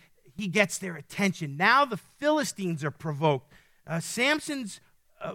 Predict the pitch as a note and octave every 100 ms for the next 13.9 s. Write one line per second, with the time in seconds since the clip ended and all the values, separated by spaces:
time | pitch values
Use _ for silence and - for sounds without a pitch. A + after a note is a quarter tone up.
0 | - D#3+ A3+ D#4 E4 - G3+ G3+ F#3+ -
1 | F#3 F3 E3 D#3+ E3 D#3+ E3+ F3+ F3 F3+
2 | E3+ - _ F#3 F3 G#3+ A#3+ C4+ A#3+ G#3+
3 | F3+ F#3 G#3+ C#4 C#4+ C4+ A#3 B3+ C4 -
4 | G3+ F#3 E3+ - _ F3 F3 A#3 B3 A#3
5 | A3+ G#3 D#3+ E3 - A3+ A3 E3 D#3 -
6 | A#3 A#3 - G#3 D#3+ F3 F3+ F#3+ F3 -
7 | G3+ E3+ - _ F3 F3+ A3+ A#3+ B3 G#3
8 | B3+ F3+ D#3+ B2+ F#3 F#3 E3 - G3+ A#3
9 | A#3 A3+ A#3+ G#3 E3 D3 E3 D#3 F3 A3+
10 | A3+ A3+ A#3 A3 - - E3 D#3 C3+ F3+
11 | F3+ E3 D3+ F3+ F3+ E3+ F3 D#3+ - C3
12 | G#2+ A2 - _ _ _ _ _ _ _
13 | _ _ _ _ - E3+ D3+ A#2+ G#2